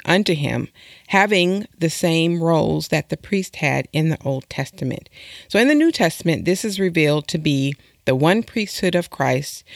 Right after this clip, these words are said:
where all Christians share, but not as individuals, but together. Scripture says that those who fear the Lord will become his in the day that he makes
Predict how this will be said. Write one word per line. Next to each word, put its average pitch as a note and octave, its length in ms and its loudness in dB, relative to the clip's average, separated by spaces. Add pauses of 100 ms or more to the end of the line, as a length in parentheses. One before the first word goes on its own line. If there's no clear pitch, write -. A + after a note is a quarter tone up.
(180)
where D3+ 260 2
all F3 240 4
Christians D#3 560 -4
share, B2+ 520 0 (560)
but G#2+ 100 0
not D3+ 200 2
as F3+ 120 -2
individuals, D3+ 680 -2
but - 220 -8
together. C#3 480 -2 (500)
Scripture D#4+ 380 -2
says A3 280 0
that D#3 240 -2
those F#3 360 2
who B3 140 -4
fear F#3 280 0
the F#3 120 0
Lord D3 340 0
will E3 140 -2
become D#3+ 760 -2 (180)
his D3+ 680 0 (440)
in G3 160 2
the A#3+ 100 4
day D3 600 0
that C#3+ 160 -2
he F#3+ 140 -2
makes E3 360 0